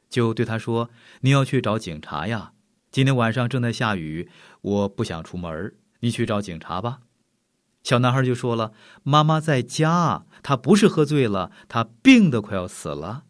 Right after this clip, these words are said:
她想找一个人呢，带她来信主，她要我来去找一个牧师，那么请问你愿意去吗？”啊，这个牧师就愣了一会儿，他知道他必须得去，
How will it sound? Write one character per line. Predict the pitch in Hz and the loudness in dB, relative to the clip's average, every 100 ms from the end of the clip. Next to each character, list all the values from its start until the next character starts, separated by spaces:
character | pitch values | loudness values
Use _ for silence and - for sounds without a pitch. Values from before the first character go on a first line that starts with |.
| _ _ - | _ _ 0
她 | 156 | 2
想 | 139 | 4
找 | 139 110 | 2 2
一 | 113 | 0
个 | |
人 | 107 101 | 0 0
呢， | 104 - - - | -4 -6 -18 0
带 | 127 | 2
她 | 104 | 2
来 | 95 | -4
信 | 98 107 95 | -4 -6 -6
主， | - 76 78 110 _ _ _ - | -8 -12 -10 -12 _ _ _ 2
她 | |
要 | 139 | 4
我 | 135 123 | 4 4
来 | 127 | 2
去 | 127 123 | 0 -2
找 | 107 110 | -2 -2
一 | |
个 | 131 | 0
牧 | 160 131 | 0 0
师， | 113 - 143 151 156 _ _ | -4 -4 -2 -2 -4 _ _
那 | 110 | -6
么 | 110 | -4
请 | 107 101 | -4 -4
问 | 98 98 98 _ _ | -2 -4 -8 _ _
你 | 104 | -2
愿 | 98 98 92 | -2 -2 -6
意 | 85 | -8
去 | - 95 | -10 -8
吗？” | 85 76 78 - _ _ _ _ _ _ _ _ | -8 -10 -16 -20 _ _ _ _ _ _ _ _
啊， | 85 | -4
这 | 202 | 2
个 | 208 | 4
牧 | 170 | 4
师 | 160 156 | 2 2
就 | 156 | 2
愣 | 165 240 | 2 2
了 | 151 | 2
一 | 123 | 0
会 | 123 85 | -4 -6
儿， | 76 110 - _ _ | -6 -6 -10 _ _
他 | 98 | -10
知 | 87 92 | -8 -6
道 | 82 - - | -8 -10 -20
他 | - 90 _ | -10 -10 _
必 | - 156 127 | 0 2 2
须 | - 165 | 0 -2
得 | 160 87 | -2 -6
去， | - 110 104 | -8 -8 -8